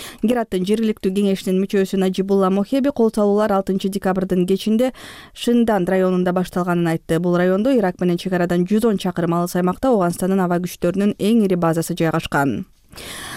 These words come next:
Мохебидин айтымында, алты саатка созулган айыгышкан кармылыш-,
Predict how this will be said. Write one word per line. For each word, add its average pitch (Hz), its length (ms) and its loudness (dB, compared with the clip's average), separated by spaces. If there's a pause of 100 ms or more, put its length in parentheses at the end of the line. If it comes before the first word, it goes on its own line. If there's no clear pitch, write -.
(100)
Мохебидин 240 460 2
айтымында, 220 460 2
алты 214 120 -2
саатка 185 320 -2
созулган 185 440 -2
айыгышкан 180 600 0
кармылыш-, 190 460 0